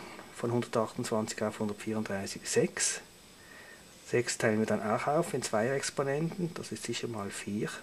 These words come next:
dabei, also ein mal zwei hoch zwei plus, äh, zwei, also ein mal zwei hoch eins.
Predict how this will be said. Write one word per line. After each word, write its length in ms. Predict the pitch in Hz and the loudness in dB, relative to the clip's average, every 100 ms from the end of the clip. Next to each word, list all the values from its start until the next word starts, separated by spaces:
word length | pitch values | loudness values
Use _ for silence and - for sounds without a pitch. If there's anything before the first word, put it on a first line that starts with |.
| - | -6
dabei, 480 | 214 143 143 165 - | -2 0 2 0 0
also 200 | - - 101 - | -4 -6 -8 -2
ein 320 | 113 107 104 | 2 2 2
mal 200 | 98 95 | -2 -4
zwei 300 | - 95 98 | -6 -6 -6
hoch 120 | 90 | -8
zwei 460 | - - 95 98 202 - - - - - - - - - - - - - | -8 -8 -6 -4 -4 -6 -20 -20 -20 -20 -20 -20 -18 -18 -18 -20 -20 -8
plus, 500 | - 110 123 - - - - - - - - - - - | -2 0 0 -4 -6 -12 -18 -18 -20 -20 -20 -20 -20 -14
äh, 260 | 104 107 107 - - - - - - - | -6 -2 -2 -6 -16 -20 -20 -20 -20 -6
zwei, 520 | - - 95 95 107 123 - - | -4 0 0 0 0 -2 -12 -16
also 160 | - - - | -10 -10 -4
ein 260 | 107 104 | -2 0
mal 180 | 101 95 | -2 -2
zwei 300 | - 92 92 | -4 -6 -6
hoch 140 | 92 85 | -6 -6
eins. 460 | 80 85 95 - | -6 -6 -6 -8